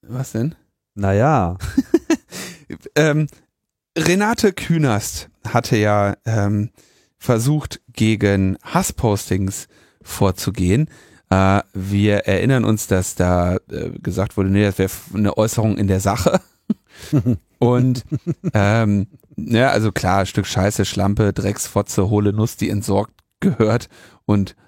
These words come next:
Speaker 1: Sondermüll.
Speaker 2: Sachlicher Ton.
Speaker 1: Sachlich, klar, stringent am Thema, ja. Äh, das muss sich eine Renate Künast durchaus gefallen lassen, hat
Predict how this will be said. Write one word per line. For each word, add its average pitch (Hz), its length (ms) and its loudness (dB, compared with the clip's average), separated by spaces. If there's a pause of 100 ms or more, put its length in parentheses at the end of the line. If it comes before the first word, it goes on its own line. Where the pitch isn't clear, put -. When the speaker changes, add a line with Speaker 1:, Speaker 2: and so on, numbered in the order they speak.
(140)
Speaker 1:
Sondermüll. 110 1400 0 (120)
Speaker 2:
Sachlicher 135 480 2
Ton. 113 360 -2
Speaker 1:
Sachlich, 156 840 0 (200)
klar, 131 500 0 (140)
stringent 123 680 -2
am 120 140 -2
Thema, 135 480 -2 (480)
ja. 120 260 -2 (680)
Äh, 117 320 2
das - 240 -2
muss 147 180 0
sich 139 240 0
eine 120 340 0
Renate 117 340 0
Künast 120 420 0
durchaus 147 360 0
gefallen 123 360 0
lassen, 131 300 -2 (520)
hat - 340 -2